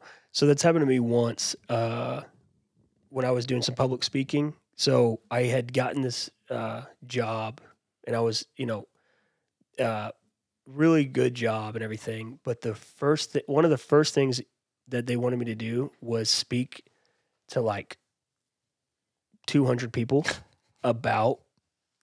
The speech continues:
Speaker 1: stuff, like, about things that I was going to be, like, I don't wanna get into what I was doing, but I was just like
Speaker 2: I don't know why. I'm so sorry,
Speaker 1: You
Speaker 2: but
Speaker 1: good.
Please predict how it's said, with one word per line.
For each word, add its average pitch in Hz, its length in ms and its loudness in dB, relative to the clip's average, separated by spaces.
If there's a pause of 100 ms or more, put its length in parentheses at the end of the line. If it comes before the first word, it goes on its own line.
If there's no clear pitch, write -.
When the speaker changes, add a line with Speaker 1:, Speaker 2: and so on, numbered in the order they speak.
(140)
Speaker 1:
stuff, - 600 0
like, 117 180 -2
about 117 320 -2
things 127 200 0
that 117 100 0
I 113 40 4
was 113 180 0
going 117 200 0
to 120 60 -4
be, 117 280 -4
like, 117 280 -6 (1080)
I 165 60 6
don't 170 100 8
wanna 175 140 6
get 139 160 2
into 135 180 4
what 123 140 4
I 117 260 2
was 117 240 0
doing, 120 380 0
but 123 200 0
I 117 60 4
was 123 180 -2
just 135 180 0
like 117 220 0
Speaker 2:
I 156 60 -2
don't 165 240 -4
know 131 120 2
why. 101 360 -2
I'm 117 160 -2
so 101 300 -2
sorry, 95 400 0
Speaker 1:
You 98 100 -6
Speaker 2:
but 110 140 0
Speaker 1:
good. 120 220 2